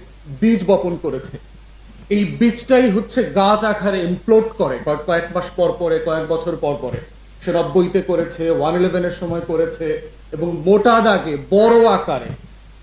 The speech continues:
গত পুরো শতাব্দীর বাংলার ইতিহাস দেখলে দেখা যাবে এত বড় গণজাগরণ চব্বিশে যেটা হয়েছে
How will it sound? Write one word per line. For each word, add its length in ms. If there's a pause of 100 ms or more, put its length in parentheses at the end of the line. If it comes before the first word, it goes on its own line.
গত 340
পুরো 200
শতাব্দীর 640
বাংলার 400
ইতিহাস 420
দেখলে 260
দেখা 220
যাবে 400 (340)
এত 260
বড় 440
গণজাগরণ 920 (340)
চব্বিশে 380
যেটা 200
হয়েছে 440